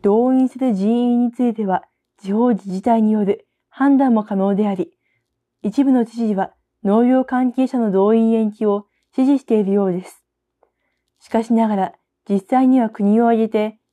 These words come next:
一定の動員人数を確保することが最優先事項とされており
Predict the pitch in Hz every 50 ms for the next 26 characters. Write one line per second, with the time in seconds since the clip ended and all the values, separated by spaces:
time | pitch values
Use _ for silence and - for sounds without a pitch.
0 | _ - - 202 190 - - - 269 277 277 277 214 220 226 240 254 269 262 262
1 | 269 254 - 233 254 262 262 247 220 233 220 202 180 185 - - _ _ _ _
2 | _ - 262 247 - 277 269 247 220 - 226 196 214 214 226 220 226 220 196 185
3 | - - _ _ _ _ _ - - 208 208 233 233 240 247 254 240 262 254 247
4 | 233 240 240 - 254 247 226 - _ 226 196 185 185 220 202 196 196 185 -